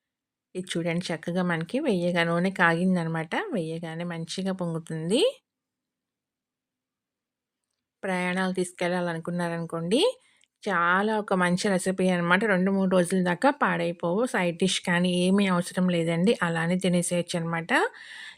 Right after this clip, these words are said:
చాలా అంటే చాలా టేస్టీగా ఉంటాయి. మార్నింగ్ బ్రేక్‌ఫాస్ట్‌లో కూడా ఇంకా సైడ్ డిష్ ఏమీ అవసరం లేదండి. అలానే తినేసేయొచ్చు. తప్పకుండా ట్రై చేసి చూడండి.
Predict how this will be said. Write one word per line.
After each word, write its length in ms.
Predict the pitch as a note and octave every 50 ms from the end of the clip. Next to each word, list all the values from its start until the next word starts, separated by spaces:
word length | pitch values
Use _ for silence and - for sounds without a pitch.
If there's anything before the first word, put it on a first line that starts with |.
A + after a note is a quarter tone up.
| - -
చాలా 480 | - G3 F#3 F3+ F3+ F#3 G3 G3+ G#3 G#3
అంటే 260 | F#3+ F#3 F#3 F#3+ G#3 G#3 G3
చాలా 400 | - - F3 - D3 E3 F3+ G3 G3
టేస్టీగా 500 | G3 F#3 F3 - - - F#3+ F3 F3+ F3
ఉంటాయి. 260 | E3+ E3+ - G#3 G#3+
మార్నింగ్ 380 | G3+ F3 D#3+ D#3+ F3+ F3+ F3+ F3+
బ్రేక్‌ఫాస్ట్‌లో 640 | F3 F3 F3 - - G#3+ G#3 F#3+ - - - G3 F#3
కూడా 260 | F#3+ - G3 B3+ F#4 A#4+ - - - - - - - - _ _
ఇంకా 160 | G#3 F#3+ G#3 G3
సైడ్ 280 | G3 F#3 F3+ F3 F3
డిష్ 220 | F3 G3 G3 - -
ఏమీ 220 | G3+ G3 G3+ G#3+ A3
అవసరం 360 | G#3 G3 F#3+ F#3+ F#3 F#3+ F#3
లేదండి. 400 | F#3 F3+ F3 F3+ F3 F3 F#3+ C4+ D#4 D#4+
అలానే 300 | F3+ E3+ E3+ E3 E3 E3+
తినేసేయొచ్చు. 580 | - F3 E3+ E3+ E3+ - F3+ F3 E3+ - - - -
తప్పకుండా 560 | F3+ - _ _ F3 - - F#3 F3+ F#3 G#3+
ట్రై 240 | A#3+ - G#3+ E3+ E3
చేసి 260 | E3 - F3 F3 - -
చూడండి. 480 | - F3+ E3 E3+ E3+ E3+ F#3 A3 D#4